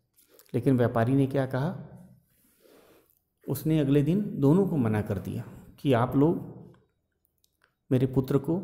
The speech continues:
की मदद नहीं करेंगे, उसको मैंने काम दे रखा है कि उसे धन कमा के लाना है। तो फिर,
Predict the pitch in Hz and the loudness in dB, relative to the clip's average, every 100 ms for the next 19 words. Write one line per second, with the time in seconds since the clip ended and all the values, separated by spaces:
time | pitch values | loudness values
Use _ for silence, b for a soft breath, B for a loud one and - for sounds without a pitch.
0 | - - - _ _ _ _ _ _ _ | -10 -20 -20 _ _ _ _ _ _ _
1 | _ - 151 127 123 127 113 113 - 107 | _ -2 2 2 2 -2 -4 -4 -4 -2
2 | 117 156 190 - - - - _ b b | -2 -4 -8 -12 -16 -20 -20 _ b b
3 | b b b b b _ _ _ _ _ | b b b b b _ _ _ _ _
4 | _ - 139 - 143 131 139 131 113 156 | _ -12 -10 0 4 4 4 2 2 2
5 | 139 113 - 107 107 170 - - 117 113 | 2 0 -2 -4 -2 -4 -8 -8 -6 -2
6 | 143 123 139 135 110 113 113 175 - - | -2 0 -2 0 -2 -4 -2 -4 -4 -16
7 | - - 107 101 104 101 - - - - | -14 -4 0 0 0 -4 -8 -16 -20 -20
8 | _ _ _ _ _ _ _ _ _ _ | _ _ _ _ _ _ _ _ _ _
9 | b b b b 139 - 185 | b b b b -6 2 2